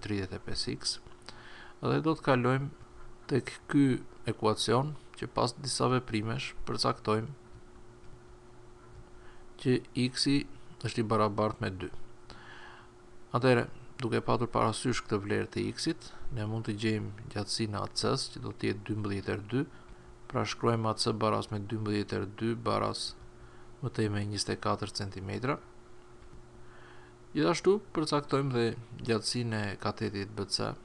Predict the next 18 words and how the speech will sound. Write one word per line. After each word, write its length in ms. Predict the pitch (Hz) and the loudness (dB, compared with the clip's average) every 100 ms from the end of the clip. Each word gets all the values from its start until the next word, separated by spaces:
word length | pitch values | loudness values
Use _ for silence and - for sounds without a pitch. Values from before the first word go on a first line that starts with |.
| - | -8
duke 180 | 120 107 101 | -4 -2 -2
shumëzuar 480 | 104 101 107 104 | -4 -2 0 -2
tridhjetë 240 | - 104 98 | -2 -4 -4
e 80 | - | -4
pesën 280 | 92 101 | -4 -2
me 120 | 98 95 | -4 -6
dy, 180 | 104 131 - - | -2 -2 -4 -6
pra 220 | 101 98 - - - - - - - - - - - - | 0 0 -2 -12 -14 -14 -16 -16 -18 -18 -18 -18 -12 -2
B 140 | 110 | 0
C 140 | - 117 | 2 0
baras 400 | 110 113 107 104 101 | 4 4 4 -2 -6
me 80 | |
tridhjetë 320 | 95 107 104 98 | -4 -4 -2 -2
e 80 | |
pesë 240 | 104 101 101 | -2 -4 -4
herë 140 | 101 - | -6 -4
dy 80 | 117 107 | -2 2
baras 380 | 104 107 101 | 2 2 -2